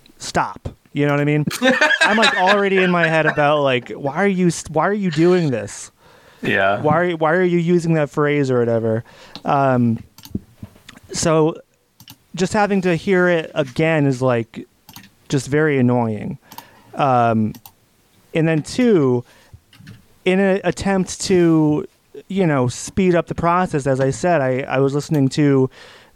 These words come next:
Speaker 1: the show back at twenty-five percent faster of a speed, and I, I, I just kept on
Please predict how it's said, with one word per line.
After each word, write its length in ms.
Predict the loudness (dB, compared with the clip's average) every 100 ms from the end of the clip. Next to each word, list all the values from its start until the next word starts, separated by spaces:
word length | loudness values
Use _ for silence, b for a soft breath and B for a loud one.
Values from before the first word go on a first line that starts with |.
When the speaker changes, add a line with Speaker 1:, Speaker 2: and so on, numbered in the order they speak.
| _ _ -6
Speaker 1:
the 180 | -2 -2
show 280 | 0 -2
back 340 | 0 0 -2 -2
at 100 | -4
twenty-five 500 | -2 -2 0 0 -2
percent 540 | -2 -2 -2 0 -2 -6 _
faster 760 | -8 -2 -2 -2 -4 -2 -2 -4 -12 -6
of 160 | -4
a 40 | -4
speed, 540 | -2 0 2 2 0 B B B _
and 480 | -2 0 2 0 -2 -8 b b _
I, 180 | -4 -4 -2
I, 220 | -4 -2 0
I 40 |
just 360 | 0 0 -4 -6
kept 260 | -6 -2
on 460 | -2 0 2 0 -2